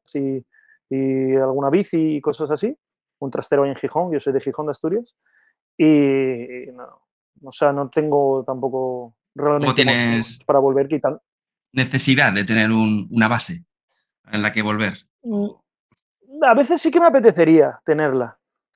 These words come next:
Speaker 1: pero claro, como no voy a estar eso hay que mantenerlo, hay que, hay
Speaker 2: Claro.
Speaker 1: que pagarlo eso.
Speaker 2: Claro,
Speaker 1: Entonces,
Speaker 2: o
Speaker 1: para no
Speaker 2: tenerlo
Speaker 1: estar,
Speaker 2: alquilado,
Speaker 1: pues,
Speaker 2: claro.
Speaker 1: pues,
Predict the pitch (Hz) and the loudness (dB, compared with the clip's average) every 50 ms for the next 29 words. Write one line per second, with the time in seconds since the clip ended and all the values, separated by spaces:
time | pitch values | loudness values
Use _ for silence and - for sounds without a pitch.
0 | - _ _ _ _ _ _ _ _ _ - 196 185 185 180 180 180 180 175 175 | -20 _ _ _ _ _ _ _ _ _ 6 8 8 8 8 6 6 6 6 6
1 | 180 180 175 175 175 170 170 170 170 170 175 - _ _ _ _ _ _ _ _ | 6 4 4 4 4 4 4 4 2 0 -2 -8 _ _ _ _ _ _ _ _
2 | _ _ _ _ _ 196 226 226 185 156 147 151 151 147 156 165 175 185 196 196 | _ _ _ _ _ 2 4 4 4 2 0 -2 -2 -2 -2 0 2 4 4 4
3 | 180 - - 262 233 170 131 117 _ _ _ _ _ _ _ _ _ _ _ _ | 2 0 0 2 2 2 0 -4 _ _ _ _ _ _ _ _ _ _ _ _
4 | _ _ - 151 - 165 143 151 139 127 123 160 214 277 262 196 160 143 131 143 | _ _ -8 -4 -4 -2 -2 -2 -4 -2 -2 0 2 2 2 2 0 2 2 2
5 | 143 143 139 135 135 131 131 123 120 120 _ _ _ _ _ - 151 156 139 143 | 2 4 2 2 0 -2 -4 -6 -8 -12 _ _ _ _ _ -4 -4 -4 -2 -2
6 | 156 151 147 139 139 139 131 131 131 131 127 117 143 160 220 311 269 180 156 147 | 0 2 2 2 2 2 0 0 -2 -4 -2 0 0 2 4 2 4 4 2 0
7 | 131 - - 131 117 - _ _ _ 98 95 104 117 120 160 - - - 143 147 | 0 -4 -8 -12 -12 -14 _ _ _ -10 -8 -8 -4 -4 -4 -2 -2 -2 -2 0
8 | 143 104 90 101 98 98 95 - 165 170 185 220 240 - - - 151 147 139 127 | -4 -6 -8 -10 -14 -14 -4 0 2 2 2 2 -2 -6 -10 -14 -18 -20 -18 -18
9 | - - 131 135 165 170 | -18 -20 -18 -18 -18 -18